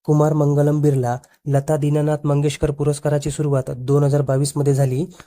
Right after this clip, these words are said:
पहिला लता दीनानाथ मंगेशकर पुरस्कार हा नरेंद्र मोदी यांना दोन हजार बावीस मध्ये प्रदान करण्यात आला होता. दुसरा दोन हजार तेवीसचा आशा भोसले यांना. तिसरा दोन हजार चोवीसचा अमिताभ बच्चन यांना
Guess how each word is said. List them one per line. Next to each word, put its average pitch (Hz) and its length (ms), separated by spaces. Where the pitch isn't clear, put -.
पहिला 147 380
लता 135 320
दीनानाथ 147 420
मंगेशकर 143 440
पुरस्कार 143 500
हा 135 260
नरेंद्र 147 380
मोदी 143 240
यांना 139 300
दोन 131 320
हजार 143 160
बावीस 139 320
मध्ये 143 160
प्रदान 143 280
करण्यात 139 340
आला 135 180
होता. 135 360
दुसरा 143 360
दोन 131 340
हजार 143 180
तेवीसचा 143 420
आशा 135 320
भोसले 135 340
यांना. 139 360
तिसरा 143 320
दोन 131 320
हजार 143 140
चोवीसचा 143 500
अमिताभ 139 340
बच्चन 139 380
यांना 139 340